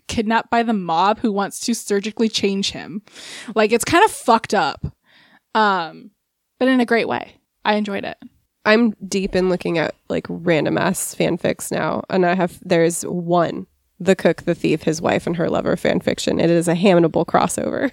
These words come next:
Speaker 1: Oh my gosh.
Speaker 2: Uh, speaking of Jeff Vandermeer, um, I read Acceptance, which, which is the third book in the Southern Reach trilogy, the one that begins with Annihilation. Um, this is a really hard book to explain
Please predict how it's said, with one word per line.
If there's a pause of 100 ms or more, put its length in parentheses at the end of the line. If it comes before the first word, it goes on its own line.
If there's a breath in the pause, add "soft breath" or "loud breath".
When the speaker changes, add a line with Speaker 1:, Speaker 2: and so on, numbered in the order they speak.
(140)
Speaker 1:
Oh
my
gosh. (160)
Speaker 2:
Uh, (240)
speaking
of
Jeff
Vandermeer,
um,
I
read
Acceptance,
which,
which
is
the
third
book
in
the
Southern
Reach
trilogy,
the
one
that
begins
with
Annihilation. (640 loud breath)
Um,
this
is
a
really
hard
book (180)
to
explain